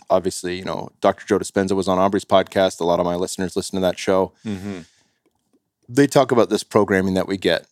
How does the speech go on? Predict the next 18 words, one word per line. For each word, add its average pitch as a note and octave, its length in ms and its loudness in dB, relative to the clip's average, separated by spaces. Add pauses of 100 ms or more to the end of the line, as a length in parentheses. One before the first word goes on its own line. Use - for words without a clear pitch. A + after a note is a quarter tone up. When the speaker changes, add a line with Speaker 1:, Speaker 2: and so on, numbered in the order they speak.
(120)
Speaker 2:
Mm-hmm. G#2 460 -10
Speaker 1:
from G2 160 0
the F#2 80 -2
third G#2 220 2
trimester F#2+ 640 0
through G#2 140 -4
the F#2+ 80 -6
first - 300 -2
seven F#2+ 240 0
years. E2 260 -2
And G2 80 0
of - 80 -8
course, - 240 -2
we're F#2+ 60 -6
still A2 240 2
programmed G2 480 -2
after F#2 300 0
that. D#2+ 280 -2